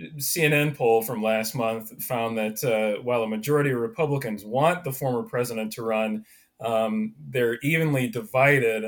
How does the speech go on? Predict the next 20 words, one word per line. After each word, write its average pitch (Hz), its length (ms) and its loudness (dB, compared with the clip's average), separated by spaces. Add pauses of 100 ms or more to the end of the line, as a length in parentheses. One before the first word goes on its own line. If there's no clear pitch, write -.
on 113 180 -4
whether 113 300 0 (100)
having 143 320 2
him 120 240 -4
at 107 80 -8
the 123 80 -16
top 127 300 -2
of - 40 -18
the 107 100 -12
ticket 117 460 -4
will 107 200 -6
help - 340 -2
the 113 80 -16
party 107 440 -4
retake 107 460 -8
the 95 100 -12
White 104 280 -4
House. - 440 -12 (560)
Um, 107 540 -2 (220)
the 110 320 0